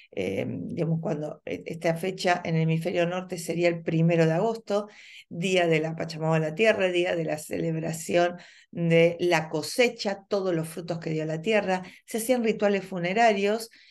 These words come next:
en conmemoración a la madre adoptiva del dios que muere preparando la tierra para la agricultura. Digo, hay el cierre, el final, coseché, em,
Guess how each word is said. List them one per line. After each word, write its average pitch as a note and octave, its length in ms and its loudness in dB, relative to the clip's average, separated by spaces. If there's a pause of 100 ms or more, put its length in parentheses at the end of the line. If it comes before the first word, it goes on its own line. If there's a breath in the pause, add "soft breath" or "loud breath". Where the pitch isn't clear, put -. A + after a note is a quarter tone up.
(220 loud breath)
en E3+ 180 0
conmemoración E3 760 -2
a F3 60 -2
la E3 100 2
madre E3 280 2
adoptiva G3+ 600 0
del F3 220 0
dios G#3 400 0 (240 loud breath)
que F3 160 -2
muere A3 800 2
preparando F3+ 580 -2
la E3 140 0
tierra E3+ 300 -2
para D3+ 180 -2
la D3+ 80 -4
agricultura. F#3 1160 2 (220 loud breath)
Digo, F3+ 400 2
hay F#3 400 2 (400)
el F3+ 180 -2
cierre, D#3+ 760 -2 (260 soft breath)
el E3 180 2
final, D#3+ 720 2 (420 loud breath)
coseché, E3 840 0 (340 soft breath)
em, F#3 580 0